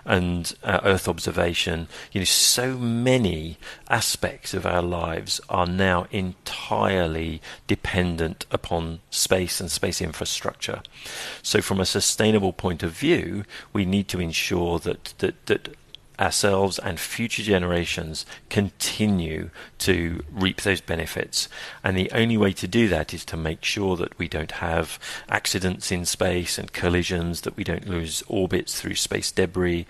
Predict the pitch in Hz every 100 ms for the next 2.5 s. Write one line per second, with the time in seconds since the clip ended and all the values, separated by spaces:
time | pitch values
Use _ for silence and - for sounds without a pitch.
0 | - - - 90 90 87 147 139 117 98
1 | 92 - 92 85 - 87 76 82 - -
2 | - - - 104 104